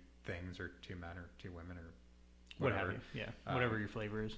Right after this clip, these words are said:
Speaker 1: you know, it's a fantasy, and when you're seeing that when you're young, you're not quite understanding it. This is what you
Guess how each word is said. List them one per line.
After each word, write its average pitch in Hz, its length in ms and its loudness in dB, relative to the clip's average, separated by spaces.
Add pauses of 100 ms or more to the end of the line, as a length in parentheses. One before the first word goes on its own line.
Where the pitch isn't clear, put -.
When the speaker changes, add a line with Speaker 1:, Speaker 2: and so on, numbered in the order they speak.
Speaker 1:
you 139 100 2
know, 120 140 4
it's 135 140 0
a 127 40 2
fantasy, 90 680 2
and 104 180 0
when 113 140 2
you're 107 320 2
seeing 123 400 2
that 120 180 2
when 107 120 0
you're 101 80 0
young, 92 300 0
you're 95 120 0
not 92 200 0
quite 101 160 -2
understanding 92 600 -4
it. 101 220 -4
This 110 200 0
is 117 160 -2
what 104 220 -2
you 95 220 -2